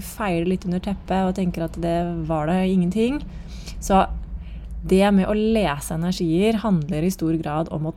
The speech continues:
ta det vi plukker opp med sansene våre på alvor. Fordi ofte så er det sånn at du får med deg og plukker opp så utrolig mye mer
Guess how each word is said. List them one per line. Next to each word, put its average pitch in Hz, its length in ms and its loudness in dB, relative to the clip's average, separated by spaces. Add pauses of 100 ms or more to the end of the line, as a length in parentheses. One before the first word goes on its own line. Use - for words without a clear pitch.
ta 180 580 0
det 170 180 0
vi 165 80 0
plukker - 380 -6
opp 196 180 -4
med 160 240 -2
sansene 156 480 -6
våre 156 380 -2 (100)
på 165 160 -4 (400)
alvor. 160 400 -4 (160)
Fordi 202 680 -4
ofte 180 280 -6
så 175 160 -2
er 156 120 -4
det 175 100 -4
sånn 185 260 0
at 160 160 -4
du 208 380 -2 (260)
får 190 380 2
med 156 260 4
deg 208 400 2
og 185 140 -4
plukker 180 340 -4
opp 185 320 -2
så 165 240 -2
utrolig 226 960 0
mye 185 240 4
mer 185 400 2